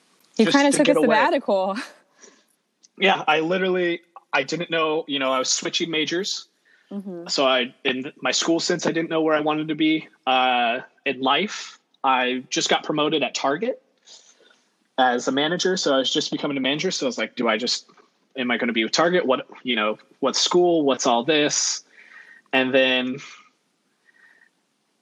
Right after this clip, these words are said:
Speaker 2: who I wanted to be, I had no idea. I was like, "Am I this party guy? Am I this nerd?"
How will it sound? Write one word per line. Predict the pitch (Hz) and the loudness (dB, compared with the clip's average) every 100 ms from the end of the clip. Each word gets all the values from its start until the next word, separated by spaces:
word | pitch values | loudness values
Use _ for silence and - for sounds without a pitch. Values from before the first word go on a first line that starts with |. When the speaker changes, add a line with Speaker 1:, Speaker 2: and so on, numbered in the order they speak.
| - | -4
Speaker 2:
who | - 233 254 | 2 2 4
I | 123 | 2
wanted | 120 117 117 | 0 -2 -4
to | 127 | -4
be, | 131 127 | -2 0
I | 127 127 | 2 2
had | 135 | 0
no | 135 127 | 0 0
idea. | 120 135 123 | 0 0 0
I | 113 | 0
was | 113 | -2
like, | 117 104 | -4 -2
"Am | 127 | -2
I | 127 | -2
this | 127 120 | -2 -4
party | - 147 147 143 | -2 0 0 0
guy? | 147 139 135 | 0 2 0
Am | 127 127 | 0 -4
I | 127 | -6
this | 123 - 147 | -8 -10 -6
nerd?" | 143 143 135 135 | -2 0 0 0